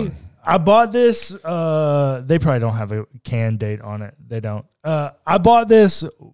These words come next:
Speaker 2: like, maybe around Christmas time. I mean, sorry, maybe around Thanksgiving time.
Speaker 1: Oh.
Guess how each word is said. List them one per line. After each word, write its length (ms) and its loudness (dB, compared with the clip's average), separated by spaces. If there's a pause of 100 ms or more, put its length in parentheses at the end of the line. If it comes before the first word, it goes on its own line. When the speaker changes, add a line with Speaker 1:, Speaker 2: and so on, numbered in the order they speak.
(680)
Speaker 2:
like, 200 -2
maybe 260 6
around 280 6
Christmas 400 4
time. 360 2 (1600)
I 60 -2
mean, 160 4
sorry, 280 4
maybe 260 4
around 320 2
Thanksgiving 500 2
time. 320 0
Speaker 1:
Oh. 200 -2